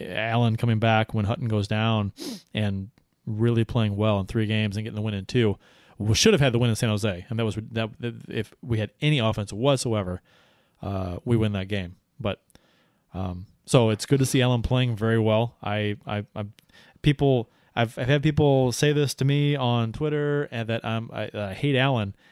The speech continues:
and I don't. I, I, I, I do not give a shit who is in net as long as they're playing really well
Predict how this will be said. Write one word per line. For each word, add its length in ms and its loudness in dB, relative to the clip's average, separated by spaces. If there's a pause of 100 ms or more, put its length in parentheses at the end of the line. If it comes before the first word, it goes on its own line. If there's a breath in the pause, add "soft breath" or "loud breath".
(140 soft breath)
and 100 -2
I 80 -4
don't. 420 -2 (320)
I, 180 -8 (100)
I, 220 -4
I, 200 -6 (240)
I 140 -6 (440)
do 240 4
not 440 0 (120)
give 240 -2
a 120 -2
shit 420 -4 (760 soft breath)
who 320 6
is 120 2
in 160 -2
net 340 -2
as 180 -6
long 340 -2
as 100 0
they're 200 -2
playing 460 -6
really 240 0
well 440 0